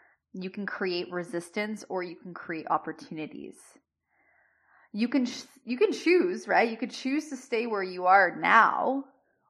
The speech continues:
or you can make decisions based on where it is you desire to be. And I want to talk about this because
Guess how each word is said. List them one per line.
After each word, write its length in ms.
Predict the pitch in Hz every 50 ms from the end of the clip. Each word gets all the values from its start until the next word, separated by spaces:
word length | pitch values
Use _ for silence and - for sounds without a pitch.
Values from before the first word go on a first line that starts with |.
| _ _ -
or 520 | 233 269 269 240 185 - 107 190 220 226 - _ _ _ _ _ _ _ _ _ _ _
you 140 | 208 208 226
can 200 | - 277 240 226
make 180 | 226 240 240
decisions 560 | 277 277 277 - - 226 208 220 226 214 190
based 440 | - - 185 185 190 202 190 - -
on 160 | 156 196 190
where 200 | 180 180 170 170
it 80 | 170 160
is 180 | 160 165 165 170
you 80 | 170
desire 340 | 165 160 147 151 - - -
to 80 | - -
be. 300 | - - - - - _ _ _ _ _ _ _ _ _ _ _ _ _ _ _ _ _ _ _ _ _ _ _ _ _ _ - - - - - - -
And 80 | 202
I 60 | 214
want 220 | 220 226 269 339 359
to 40 | -
talk 200 | 277 240 247 254
about 200 | 202 202 190 -
this 180 | 160 175 -
because 320 | - 185 185 - 196 185